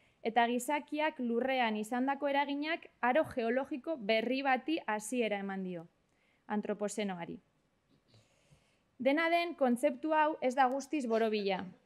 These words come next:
Gure espeziarengan, bere osotasunean jartzen duelako ardura. Eta jakin badakigu,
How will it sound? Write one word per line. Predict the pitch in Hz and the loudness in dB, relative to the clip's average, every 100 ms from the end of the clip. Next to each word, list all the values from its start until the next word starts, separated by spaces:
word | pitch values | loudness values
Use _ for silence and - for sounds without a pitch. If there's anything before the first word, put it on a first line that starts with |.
| _ - | _ -10
Gure | 220 233 226 | -4 0 0
espeziarengan, | 226 - 277 294 262 247 247 277 294 339 226 | -2 -2 -2 0 0 2 2 2 0 0 -2
bere | 208 208 | -2 -2
osotasunean | 254 240 254 269 254 262 262 | -4 -2 -2 -2 -2 0 -2
jartzen | 247 233 247 233 | -4 -4 -2 0
duelako | 240 240 247 | 0 0 2
ardura. | 202 196 196 180 185 _ _ _ _ _ _ - | 2 0 -2 -2 -8 _ _ _ _ _ _ -10
Eta | 233 226 | -2 -2
jakin | 220 254 302 269 | 0 0 2 4
badakigu, | 262 269 277 269 | 6 6 2 -2